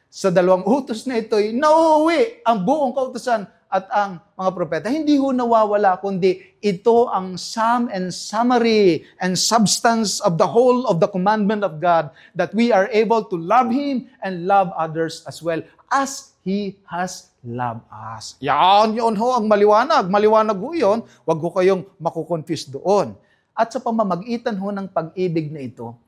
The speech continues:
paano ba tayo magkakapag-ibig? Maliwanag ho dun sa Juan trese na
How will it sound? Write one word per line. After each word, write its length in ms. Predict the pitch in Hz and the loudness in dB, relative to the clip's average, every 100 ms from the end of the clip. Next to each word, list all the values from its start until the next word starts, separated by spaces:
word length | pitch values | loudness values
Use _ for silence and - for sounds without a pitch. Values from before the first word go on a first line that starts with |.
| _ | _
paano 280 | - 302 320 | -2 -2 0
ba 80 | 180 | 0
tayo 160 | 180 160 | 0 -4
magkakapag-ibig? 880 | 143 147 147 139 165 277 196 120 104 _ _ _ | -6 -8 -6 -6 -6 -6 -6 -6 -10 _ _ _
Maliwanag 440 | 143 151 151 160 | 0 2 2 0
ho 80 | 147 160 | -2 -2
dun 200 | 170 160 | -2 -4
sa 80 | |
Juan 320 | 151 165 170 - | -2 0 -2 0
trese 480 | 262 247 170 170 | 0 0 0 0
na 360 | 240 220 - | 0 -2 -2